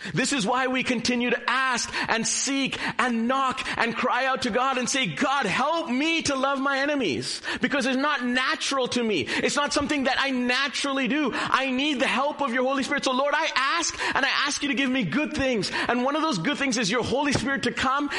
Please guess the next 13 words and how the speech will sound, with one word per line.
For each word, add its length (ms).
and 140
transform 640
me 160
and 200
change 460
me 180
so 160
that 180
I 180
can 320
love 300
my 160
enemies. 460